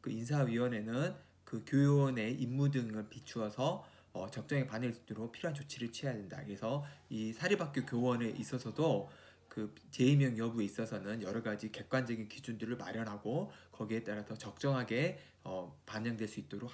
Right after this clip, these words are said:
하라고 사립학교법이 정해둔 것입니다.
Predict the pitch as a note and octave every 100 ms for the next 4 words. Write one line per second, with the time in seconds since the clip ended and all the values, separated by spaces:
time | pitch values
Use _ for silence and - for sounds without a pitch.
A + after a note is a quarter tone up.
0 | - E3 D3+ C#3+ A#3 - - F3+ F3+ D3+
1 | - C#3+ - D3 - A2 E3 G3 G#3 -
2 | - A#2 A#2+ A#2+ - A2 G#2+ - - -